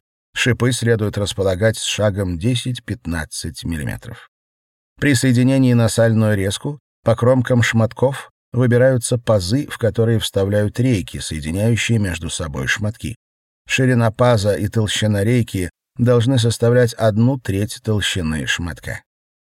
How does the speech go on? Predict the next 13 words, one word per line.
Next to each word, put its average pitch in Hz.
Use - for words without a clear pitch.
При 107
сплачивании 101
в -
четверть -
в -
соединяемых 131
шматках 123
выбираются 123
по 113
всей 117
длине 107
кромки 101
четверти. -